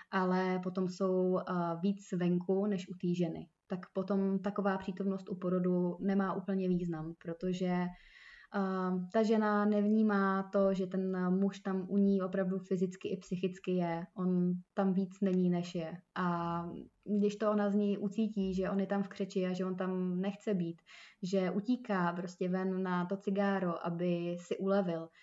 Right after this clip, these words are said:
tak, eh, to na ní taky samozřejmě nebude mít úplně ten nejlepší vliv. Takže určite si priority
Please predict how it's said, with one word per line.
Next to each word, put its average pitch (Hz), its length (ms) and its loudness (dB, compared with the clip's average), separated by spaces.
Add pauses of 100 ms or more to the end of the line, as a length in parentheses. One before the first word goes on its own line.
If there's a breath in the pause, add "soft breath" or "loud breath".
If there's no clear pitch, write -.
(180 soft breath)
tak, 180 280 -4
eh, 180 180 0
to 196 120 0
na 185 80 4
ní 180 140 6
taky 180 200 -4
samozřejmě 165 460 -2
nebude 160 320 -4
mít 160 160 -6
úplně 165 260 -6
ten 170 160 -4
nejlepší 156 500 -6
vliv. 143 220 -8 (120)
Takže 170 540 -2
určite 202 360 -2
si 208 140 -4
priority 170 800 -4